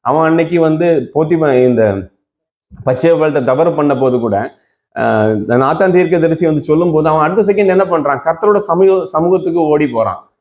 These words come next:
எங்கேயோ ஜனங்கள் வந்து என்ன வந்து தப்பா நினைச்சிருவாங்களோ, அல்லது நாத்தான் தீர்க்கதரிசி தப்பா நினைச்சிருவாங்களோ, அல்லது உரியா தப்பா நினைச்சிருவான்னு சொல்லிட்டு நினைக்கவே இல்லை. அவன் என்ன பண்றான்?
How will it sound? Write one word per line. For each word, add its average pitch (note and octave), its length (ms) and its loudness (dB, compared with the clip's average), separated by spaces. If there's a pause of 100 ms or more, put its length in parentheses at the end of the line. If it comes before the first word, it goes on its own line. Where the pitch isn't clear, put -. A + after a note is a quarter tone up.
(120)
எங்கேயோ E3+ 380 2
ஜனங்கள் F3 460 2
வந்து E3+ 240 2
என்ன D#3 240 0
வந்து D3+ 180 -2
தப்பா C#3+ 280 -2
நினைச்சிருவாங்களோ, C3+ 640 0
அல்லது C#3 340 0
நாத்தான் D3+ 380 0
தீர்க்கதரிசி D3 520 0
தப்பா B2+ 280 -2
நினைச்சிருவாங்களோ, C3+ 680 0 (200)
அல்லது D#3 340 2
உரியா G3+ 220 2
தப்பா E3+ 280 0
நினைச்சிருவான்னு D3+ 420 -2
சொல்லிட்டு C#3 240 -2
நினைக்கவே C#3 480 0
இல்லை. B2+ 320 0
அவன் D3+ 280 0
என்ன F#3+ 160 0
பண்றான்? B2+ 240 -4